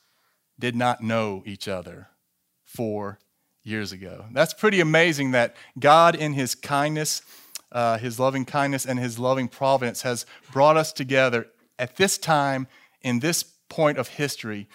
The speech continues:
to be a local body, a local church here in Asheville, North Carolina. And we have come together to enjoy and to share the good news of Jesus Christ with one another and to the world and to live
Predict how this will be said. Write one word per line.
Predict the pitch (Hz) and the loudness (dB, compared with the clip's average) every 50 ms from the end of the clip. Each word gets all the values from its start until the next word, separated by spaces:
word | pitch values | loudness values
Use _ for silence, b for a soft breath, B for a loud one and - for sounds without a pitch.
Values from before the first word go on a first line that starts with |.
| b b b | b b b
to | - 135 | -6 -2
be | 127 143 147 156 | 0 0 2 4
a | 143 139 131 127 120 - b b b b | 4 4 4 2 -2 -8 b b b b
local | 135 123 135 160 160 160 175 160 156 147 147 - _ - | 0 2 2 2 2 0 -2 -2 -2 -4 -6 -10 _ -10
body, | - 117 120 120 113 107 92 87 85 - _ _ _ - | -2 2 2 4 4 2 -2 -6 -14 -20 _ _ _ -6
a | 117 113 | -4 0
local | 117 131 156 160 - 165 151 131 | 2 2 2 2 0 -6 -8 -8
church | - - - 151 135 120 - - | -6 -4 -2 -2 -2 -2 -4 -4
here | - 160 160 151 | -4 -2 0 0
in | 135 131 | 0 2
Asheville, | 131 139 139 139 135 - 135 139 135 135 127 B B B B B B B | 2 2 2 2 0 -6 -8 -6 -6 -6 -8 B B B B B B B
North | 135 127 127 120 | -4 -4 -4 -4
Carolina. | - - 131 123 120 117 113 110 107 107 107 | -4 -2 0 2 2 2 2 0 0 -2 -4
And | - 123 123 135 | -4 -4 -2 0
we | 156 160 156 | 0 0 0
have | 147 135 - | 0 -2 -2
come | - 170 165 151 | -2 0 0 0
together | 147 147 151 151 147 143 139 | 2 4 4 4 4 4 0
to | - - 147 143 | -4 -6 -4 -2
enjoy | 131 120 113 107 107 123 131 139 143 147 147 147 151 151 147 - b b b b b b b | -2 -2 -2 -2 -2 0 2 4 4 4 4 4 2 0 -2 -8 b b b b b b b
and | 120 117 | -10 -8
to | - 127 | -6 -6
share | 117 - - - 156 143 147 147 151 151 147 135 | -4 -2 -2 0 2 2 2 2 2 0 0 -2
the | 127 | -4
good | 117 123 143 135 | -4 -4 -4 -2
news | 135 139 135 117 | -2 -2 -2 -4
of | 120 113 | -6 -8
Jesus | 107 127 127 123 117 | -6 -6 -6 -6 -6
Christ | - - 131 127 127 - | -2 0 2 2 2 0
with | - 123 - | -6 -10 -6
one | 123 123 120 | -4 -2 -2
another | 120 127 135 135 135 135 | 0 2 2 2 2 0
and | 131 120 | -2 -2
to | - 131 | -4 -6
the | 117 113 | -8 -8
world | 110 117 127 135 139 135 131 | -8 -6 -4 -2 -2 -2 -4
and | 123 120 - | -4 -6 -6
to | - 127 | -8 -8
live | 127 127 143 147 151 151 139 | -4 0 2 2 2 0 -2